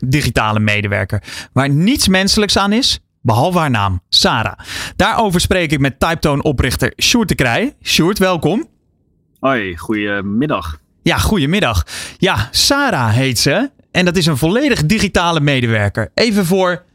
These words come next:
Speaker 1: ja, mijn ouders die nog, eh, van de typemachine zijn, om maar zo te zeggen. Wat is een volledig digitale medewerker?
Speaker 2: Ehm, ja, wij zijn dus een bedrijf dat digitale medewerkers ontwikkelt met A I.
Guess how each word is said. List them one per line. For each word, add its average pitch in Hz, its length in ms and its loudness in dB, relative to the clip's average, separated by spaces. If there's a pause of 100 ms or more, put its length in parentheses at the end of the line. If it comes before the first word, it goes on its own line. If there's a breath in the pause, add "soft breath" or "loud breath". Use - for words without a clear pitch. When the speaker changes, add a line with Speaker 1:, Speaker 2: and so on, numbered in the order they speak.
Speaker 1:
ja, 143 340 0
mijn 160 240 2
ouders 190 400 0
die 180 140 2
nog, 175 240 0
eh, 156 180 2 (260 soft breath)
van 160 220 0
de 151 320 2 (480 loud breath)
typemachine 208 500 2
zijn, 165 240 2
om 165 60 0
maar 165 100 2
zo 160 160 2
te 139 80 0
zeggen. 143 240 0
Wat 180 160 0
is 156 100 0
een 151 180 2
volledig 175 460 0
digitale 139 460 0
medewerker? 120 580 0 (1600 soft breath)
Speaker 2:
Ehm, 147 540 0 (120)
ja, 165 220 2
wij 131 140 0
zijn 147 140 0
dus 143 100 -4
een 135 80 0
bedrijf 131 360 0
dat 120 140 -4
digitale 123 400 -2
medewerkers 131 520 -2
ontwikkelt 123 600 -4
met 120 220 0
A 113 180 -4
I. 143 180 -2